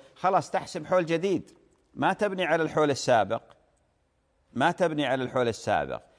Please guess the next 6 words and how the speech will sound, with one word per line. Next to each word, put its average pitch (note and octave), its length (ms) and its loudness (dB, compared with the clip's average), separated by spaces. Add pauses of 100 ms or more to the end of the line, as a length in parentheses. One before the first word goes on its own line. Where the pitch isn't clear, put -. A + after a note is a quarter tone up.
(160)
فتبدأ E3+ 600 0
حول F3+ 440 0
جديد. A#2+ 440 -4 (300)
بارك C#3+ 400 0
الله C3+ 340 0
فيك. F#2 200 -12